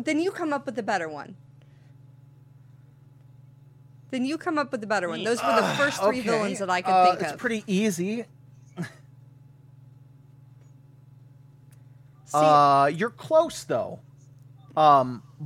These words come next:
Speaker 3: but we're not gonna do villains necessarily.
Speaker 1: Okay.
Speaker 3: So keep that in mind. So Harvey Dent, like the good
Speaker 1: Okay.
Speaker 3: Harvey Dent, the district attorney version of Harvey Dent.
Speaker 1: Okay.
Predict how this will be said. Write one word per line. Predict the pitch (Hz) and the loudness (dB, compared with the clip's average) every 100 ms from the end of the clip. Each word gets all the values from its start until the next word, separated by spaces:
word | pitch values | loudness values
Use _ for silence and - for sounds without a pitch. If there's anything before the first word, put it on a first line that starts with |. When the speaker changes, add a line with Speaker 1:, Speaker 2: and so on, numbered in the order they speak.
| 123 120 | -12 -4
Speaker 3:
but | - 262 170 127 - - - | 0 2 2 -2 -6 -20 -12
we're | 156 175 | -6 -2
not | 175 175 | -2 -2
gonna | 190 180 | -4 -6
do | 151 180 | -6 -8
villains | 151 143 196 147 131 120 | -6 0 0 0 -6 -8
necessarily. | 117 107 117 - 113 233 | -10 -10 -14 -10 -6 -4
Speaker 1:
Okay. | 233 208 - | -6 -8 -10
Speaker 3:
So | 143 | -12
keep | - 175 - | -12 -10 -4
that | 156 | -4
in | 156 | -2
mind. | 147 113 107 113 | -6 -6 -8 -12
So | - 143 123 117 - - - - - | -4 -2 -2 -6 -14 -20 -20 -20 -16
Harvey | - 208 233 254 233 | 0 4 4 2 -2
Dent, | 175 131 110 139 - - - - - | 0 0 -2 -14 -20 -20 -20 -20 -4
like | 151 151 | -2 0
the | 214 | 0
good | 214 294 | 2 2
Speaker 1:
Okay. | 175 | 2
Speaker 3:
Harvey | 147 135 135 | 2 0 -2
Dent, | 127 127 110 - | -8 -8 -8 -10
the | 143 | -8
district | 127 170 214 - | -4 -4 -6 -10
attorney | 226 - 214 180 | -8 -4 -2 -2
version | 135 139 127 123 | -4 -6 -6 -8
of | 117 | -10
Harvey | 127 107 113 | -6 -6 -6
Dent. | 110 - - - - - - - - | -14 -16 -18 -20 -20 -20 -20 -20 -6
Speaker 1:
Okay. | 220 208 190 | -6 -6 -10